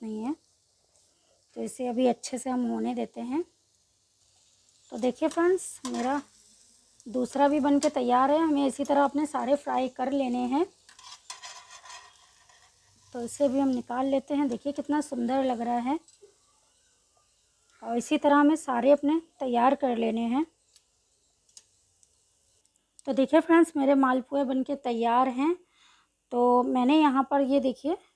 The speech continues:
रबड़ी बना के रखी हुई थी, तो मालपुए के साथ रबड़ी बहुत अच्छी लगती है। तो इसको हम डाल देते हैं अपने मालपुए के ऊपर।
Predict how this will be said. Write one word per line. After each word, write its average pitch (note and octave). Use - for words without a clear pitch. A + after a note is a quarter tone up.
रबड़ी A#3
बना C4
के -
रखी -
हुई A#3+
थी, E4+
तो A#3+
मालपुए B3+
के C4
साथ C#4
रबड़ी B3
बहुत A#3
अच्छी -
लगती A#3+
है। C4
तो D#4
इसको A3+
हम B3
डाल A#3
देते C4
हैं C4
अपने C4+
मालपुए A#3+
के A#3+
ऊपर। C4